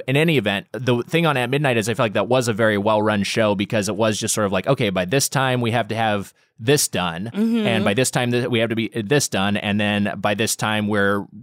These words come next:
Speaker 1: uh, you know, we're rehearsing and then taping the show." So
Speaker 2: Mm-hmm.
Speaker 1: it, it, I think just, like, the fact that you had such, you had just deadlines imposed on you
Speaker 2: Yeah,
Speaker 1: made
Speaker 2: that
Speaker 1: people actually get the work done.
Speaker 2: seems like it would make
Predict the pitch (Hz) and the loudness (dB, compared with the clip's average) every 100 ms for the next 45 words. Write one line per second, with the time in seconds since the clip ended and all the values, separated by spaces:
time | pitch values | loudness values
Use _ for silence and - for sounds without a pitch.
0 | - 117 101 104 98 95 95 101 101 95 | -8 -4 -4 -4 -4 -4 -2 -2 -2 -2
1 | 113 - 107 101 98 98 90 - - - | -2 -2 -2 -2 -2 -2 -6 -10 -20 -8
2 | 104 95 87 - 80 - 214 226 - 220 | -6 -4 -8 -8 -8 -6 -2 -2 -2 -4
3 | 185 190 - 135 131 139 135 131 151 135 | -6 -10 -4 -4 -2 -2 -2 -2 -2 -4
4 | 135 135 107 117 127 110 104 110 104 - | -2 -2 -2 -2 -2 -4 -4 -2 -2 -2
5 | 92 - - 113 104 98 98 - 123 110 | -6 -10 -10 -2 0 0 -2 -6 -4 -2
6 | 107 98 98 95 98 - 104 101 90 98 | 0 0 0 -2 -4 -4 -2 -2 -2 -2
7 | 95 92 92 92 190 214 113 107 240 110 | -2 -2 -2 -4 -2 0 0 2 2 2
8 | 98 - 101 98 98 90 85 - 78 - | 0 -2 -4 -4 -4 -4 -6 -8 -10 -4
9 | 262 262 226 220 208 190 202 202 196 - | -2 -2 -2 -4 -4 -6 -4 -4 -6 -10
10 | - | -20